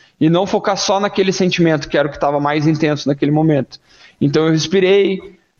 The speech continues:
as coisas deram certo, uma, duas mãos, e eu já comecei a tentar usar aquilo como combustível pra me dire-, direcionar pra outra coisa, saca?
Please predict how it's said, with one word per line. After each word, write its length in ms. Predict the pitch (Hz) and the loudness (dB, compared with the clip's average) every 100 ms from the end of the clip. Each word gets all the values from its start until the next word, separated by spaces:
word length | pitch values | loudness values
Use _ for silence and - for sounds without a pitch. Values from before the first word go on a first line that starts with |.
| - | -6
as 180 | - 147 | -4 -2
coisas 280 | - 156 151 | -2 0 2
deram 220 | 151 147 | 0 0
certo, 480 | 139 175 180 180 170 | -2 0 0 2 2
uma, 340 | 196 190 165 | 2 2 0
duas 300 | 143 170 160 | 2 2 2
mãos, 720 | 143 175 208 220 - - - _ _ _ _ | 2 2 0 -2 -4 -4 -8 _ _ _ _
e 60 | 156 | 0
eu 80 | 160 | 2
já 140 | 175 | 0
comecei 340 | 185 185 - | 0 0 0
a 40 | 175 | 0
tentar 280 | 180 185 175 | 0 0 0
usar 180 | 175 | 0
aquilo 240 | 180 190 180 | 0 0 0
como 240 | 190 180 | 0 0
combustível 560 | 180 170 175 - 175 185 | 0 0 0 2 2 2
pra 160 | 190 | 0
me 80 | 190 | 0
dire-, 320 | 170 185 170 | 0 0 0
direcionar 600 | 160 156 170 170 185 156 | 0 2 2 0 0 0
pra 120 | - 180 | 0 2
outra 300 | 185 214 - | 2 0 0
coisa, 360 | 165 151 123 | 2 2 0
saca? 380 | 123 139 143 | -4 -4 -6